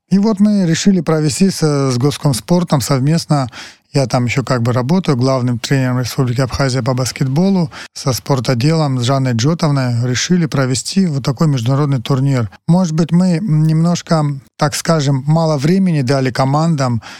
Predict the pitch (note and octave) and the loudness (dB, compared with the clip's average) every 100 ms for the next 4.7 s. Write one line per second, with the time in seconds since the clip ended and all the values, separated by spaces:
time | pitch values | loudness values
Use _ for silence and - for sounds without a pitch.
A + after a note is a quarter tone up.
0 | - _ - B2+ B2+ B2+ - - D#3+ D3+ | -20 _ -4 0 0 0 -2 0 0 0
1 | - C#3+ B2 A2+ C3 B2+ A#2+ - C#3 B2+ | -2 0 0 0 -2 0 -4 -4 -2 0
2 | B2+ C3 B2+ C3 - B2+ C3 D3 - C3+ | 0 0 0 -2 -2 -2 0 0 -2 -2
3 | A#2+ A2+ - - C3 A#2+ C3+ A2+ D3+ D#3+ | -2 -4 -8 -6 -2 0 0 2 2 2
4 | B2+ D3 D3+ - D3 C#3 | 0 0 0 0 -2 -2